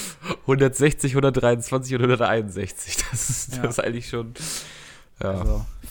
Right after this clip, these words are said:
Speaker 2: vierhundert plus Checkouts ist auch
Speaker 1: Ja.
Speaker 2: schon echt in Ordnung für einen Typen, der
Speaker 1: Ja, nach
Speaker 2: zum
Speaker 1: zwei,
Speaker 2: zweiten
Speaker 1: nach
Speaker 2: Mal überhaupt irgendwo ist.
Speaker 1: Ja, nach zwei Sätzen überhaupt, ne? Nach zwei
Speaker 2: Ja.
Speaker 1: Sätzen sogar.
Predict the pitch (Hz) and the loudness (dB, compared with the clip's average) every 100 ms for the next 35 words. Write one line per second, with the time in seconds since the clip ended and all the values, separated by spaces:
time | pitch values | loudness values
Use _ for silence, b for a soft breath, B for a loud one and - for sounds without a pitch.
0 | - - 175 165 156 165 156 - 175 160 | -8 -2 0 0 0 0 0 0 -2 -2
1 | - 160 - 139 143 151 147 135 139 131 | -6 -6 -4 -4 -4 -4 -6 -6 -6 -4
2 | 95 87 123 - 127 - 123 127 131 127 | -4 -4 -4 -4 -6 -8 -6 -4 -4 -6
3 | 113 127 127 131 123 143 143 135 123 127 | -6 -4 -2 -4 -6 -8 -8 -6 -2 0
4 | 120 101 104 127 - 117 123 143 139 139 | 4 6 6 4 4 4 6 2 2 2
5 | 135 139 131 - 143 143 - 170 160 120 | 4 4 0 0 4 4 2 0 0 -2
6 | 123 131 143 - - - 95 95 - - | -4 -4 -6 -12 -10 -2 2 2 2 6
7 | 107 113 - - 98 98 95 - 101 127 | 6 6 4 -2 -2 -2 -4 -4 -4 -6
8 | - - 90 - 113 120 - 92 90 82 | -10 -20 -16 -4 -2 -2 -6 -12 -12 -12
9 | 82 | -14